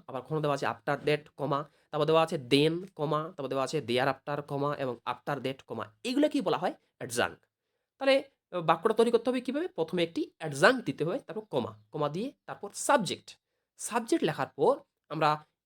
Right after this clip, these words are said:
is না হলে are এই দুইটার মধ্যেই কিন্তু ব্যবহার করব। was, were কখনো ব্যবহার করতে হয় না, ঠিক আছে? বা past টেন্সে লিখতে হয় না। প্লাস ভি থ্রি মানে ভা-, এক নাম্বার ফর্ম দেওয়া থাকবে বা পার্টিসিপল দেওয়া থাকবে, ওটা,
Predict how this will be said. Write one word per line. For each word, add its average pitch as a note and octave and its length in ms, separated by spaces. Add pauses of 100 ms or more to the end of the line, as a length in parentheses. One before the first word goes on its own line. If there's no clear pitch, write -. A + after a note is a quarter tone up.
(120)
is C#4+ 300 (120)
না F3 140
হলে G3 240 (120)
are D3 340
এই E3 140
দুইটার E3+ 380
মধ্যেই B3+ 360
কিন্তু G#3 380
ব্যবহার C#3+ 280
করব। A#2 460
was, E3 220 (160)
were C#3+ 320
কখনো D#3 220
ব্যবহার A2 200
করতে G#2+ 240
হয় B3+ 200
না, G#2+ 160 (280)
ঠিক C4 100
আছে? A2+ 240 (200)
বা E3 80
past D3+ 240
টেন্সে C#3 200
লিখতে C3 220
হয় B3+ 180
না। G2 160 (440)
প্লাস C4+ 340
ভি G3+ 260
থ্রি D#3 340
মানে D3+ 160
ভা-, - 380
এক C#3 100
নাম্বার E3+ 200
ফর্ম G3 200
দেওয়া F#3+ 160
থাকবে G3+ 340 (240)
বা D3+ 80
পার্টিসিপল F3+ 440
দেওয়া G#3 140
থাকবে, A#3+ 280
ওটা, E3+ 420